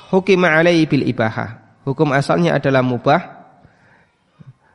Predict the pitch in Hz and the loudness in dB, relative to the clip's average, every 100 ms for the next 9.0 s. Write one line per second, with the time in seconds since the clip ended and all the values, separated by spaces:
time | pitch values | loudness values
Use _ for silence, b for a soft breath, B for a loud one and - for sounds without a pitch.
0 | b _ _ _ _ _ 127 151 180 175 | b _ _ _ _ _ -8 -2 0 0
1 | 151 151 135 147 175 175 165 147 147 143 | -2 0 -2 0 0 2 0 0 0 0
2 | 139 139 127 120 147 196 185 - - _ | -2 0 0 2 0 -2 -6 -12 -20 _
3 | - 113 147 _ _ _ b b b b | -20 -18 -18 _ _ _ b b b b
4 | b b _ _ _ - 170 208 175 196 | b b _ _ _ -4 0 2 2 4
5 | 190 165 147 170 202 - 156 190 185 160 | 4 4 4 4 2 -2 0 0 2 2
6 | 151 151 147 170 160 143 147 135 151 165 | 2 2 2 2 2 2 2 2 0 -4
7 | 151 - - - - _ - - 120 127 | -10 -16 -18 -20 -20 _ -20 -6 -2 0
8 | 127 139 139 127 135 139 143 165 180 170 | 0 2 2 4 4 4 4 2 -6 -10